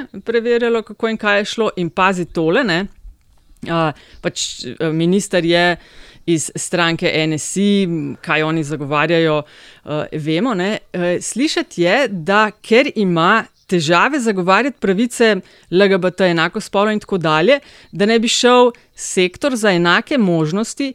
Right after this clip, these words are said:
iz tega ministrstva na ministrstvo,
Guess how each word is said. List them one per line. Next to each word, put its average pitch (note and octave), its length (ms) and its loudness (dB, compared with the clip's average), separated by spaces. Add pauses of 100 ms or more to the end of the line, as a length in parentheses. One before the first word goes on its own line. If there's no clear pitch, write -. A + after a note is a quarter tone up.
(200)
iz - 240 -6
tega D4 300 2
ministrstva A3+ 760 0 (260)
na F#3 180 -2
ministrstvo, G3+ 880 0